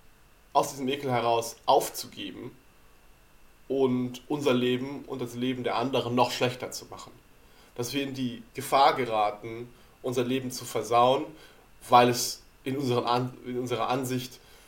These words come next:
da draußen so furchtbar ist. Und deswegen, und, und das, und deswegen sind wir der Meinung, okay, wir können auch einfach aufgeben und es, die Waffen strecken und die Dinge noch schlechter machen. Und ich glaub, die einzige Möglichkeit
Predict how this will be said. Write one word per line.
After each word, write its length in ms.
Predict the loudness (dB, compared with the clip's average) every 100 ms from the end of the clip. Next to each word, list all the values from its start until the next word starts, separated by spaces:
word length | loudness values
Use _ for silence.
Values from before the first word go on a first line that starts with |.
| -20 -20 -20 _ _ _ _ -20 _ -18 -4
da 100 | 0
draußen 400 | 6 6 4 -2
so 220 | -6 -8 -10 -10
furchtbar 480 | -4 -2 -2 -4 -4
ist. 240 | -10 -14 -14
Und 100 | -10
deswegen, 480 | -8 -4 -4 -2 -6 -8 -18 -20 -8
und, 180 | -6 -4
und 100 | -6
das, 100 | -8
und 260 | -8 -10 -8
deswegen 480 | -6 -4 -2 -4 -8 -12
sind 140 | -4
wir 60 | 0
der 100 | 0
Meinung, 200 | 0 0
okay, 180 | -2 -4
wir 80 | -2
können 160 | 0
auch 80 | 2
einfach 220 | 2 0
aufgeben 480 | -2 -2 -4 -4 -4
und 140 | -6
es, 220 | -8 -12 -16 -20 -20 -20 -2
die 80 |
Waffen 260 | 0 0 -2
strecken 380 | -6 -6 -4 -6
und 100 | -10
die 40 |
Dinge 180 | -8 -6
noch 160 | -4 -6
schlechter 360 | -8 -10 -10
machen. 240 | -12 -12 -14 -20 -20 -20 -20 -12
Und 120 | -4
ich 80 | 0
glaub, 160 | 2 4
die 80 | 2
einzige 320 | 2 -2 -4
Möglichkeit 640 | -4 -6 -8 0 2 0